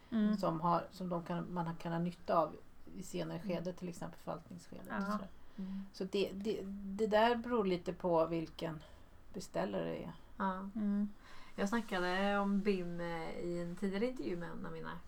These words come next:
Speaker 3: kollegor, eh, och att det pratas väldigt mycket om bim på utbildningarna, och sen så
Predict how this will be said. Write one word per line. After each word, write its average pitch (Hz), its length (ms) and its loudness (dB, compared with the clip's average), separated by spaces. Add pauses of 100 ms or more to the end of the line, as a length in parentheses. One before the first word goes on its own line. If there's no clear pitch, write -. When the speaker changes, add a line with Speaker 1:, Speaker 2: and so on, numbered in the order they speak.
Speaker 3:
kollegor, 185 720 2 (340)
eh, 180 380 0
och 175 480 4
att - 260 -8 (500)
det - 80 -12
pratas 185 540 -2
väldigt 180 240 -2
mycket 170 220 -6
om 165 180 -4
bim 202 420 2
på 170 120 0
utbildningarna, 190 1040 0
och 196 80 -2
sen 180 220 -4
så 175 480 -2